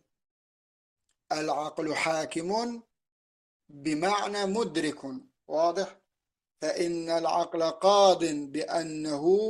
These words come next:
لا واسطة بين الوجود والعدم.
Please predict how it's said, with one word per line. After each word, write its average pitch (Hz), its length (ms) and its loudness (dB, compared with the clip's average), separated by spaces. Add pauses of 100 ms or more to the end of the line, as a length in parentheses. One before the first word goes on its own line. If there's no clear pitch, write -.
(420)
لا 196 500 4
واسطة 185 1200 4
بين 165 400 -4
الوجود 160 1000 -2 (280)
والعدم. 139 1120 -6